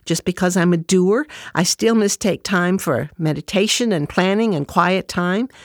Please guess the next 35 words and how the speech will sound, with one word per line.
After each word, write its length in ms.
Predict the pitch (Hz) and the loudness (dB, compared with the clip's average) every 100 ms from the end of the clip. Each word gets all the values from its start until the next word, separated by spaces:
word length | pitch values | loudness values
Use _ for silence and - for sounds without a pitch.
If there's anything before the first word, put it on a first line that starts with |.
| - - | -20 -8
My 200 | - 202 | 2 2
personality 960 | 277 202 190 185 170 170 180 185 190 - | 2 0 0 2 2 0 0 0 0 -2
is 220 | - 170 | 0 0
the 100 | 165 | 0
talker 540 | 185 - 208 214 165 156 | 0 2 2 2 0 -2
type. 520 | - 127 147 240 - | 0 0 2 0 2
I 120 | 160 | 2
have 160 | 175 156 | 4 2
no 240 | 196 196 | 4 4
problem 580 | 202 - 165 165 160 147 | 2 2 4 4 2 0
talking, 640 | 151 190 202 196 127 165 202 | 0 2 2 2 0 2 2
as 160 | 156 | 2
you 120 | 160 | 0
can 180 | 156 156 | 0 -2
tell, 460 | 147 156 131 151 - - - - - | -2 0 0 0 -2 -10 -18 -20 -4
but 140 | 196 | 0
I 80 | 180 | 2
must 300 | 175 170 - | 4 2 2
learn 200 | 202 208 | 2 2
to 100 | 202 | 2
listen, 580 | 196 208 269 - - 143 | -2 -2 -2 -2 -2 -2
even 260 | - 175 160 | 0 2 2
though 160 | 156 | 2
it 140 | 160 - | 2 0
doesn't 360 | 151 143 175 | -2 0 -4
come 300 | - 175 160 | -4 -2 0
naturally 720 | 151 151 170 - 151 113 117 - | 0 0 -2 -4 -2 -2 -6 -6
to 180 | - | -4
me. 360 | 139 135 - 139 _ - - - | -2 -2 -6 -10 _ -20 -8 0
It's 180 | 202 - | 0 0
true 220 | - 240 | 0 0
for 220 | 233 220 | 2 2
all 220 | 190 185 | 4 4
of 120 | 170 135 | 2 0
us. 180 | - | -4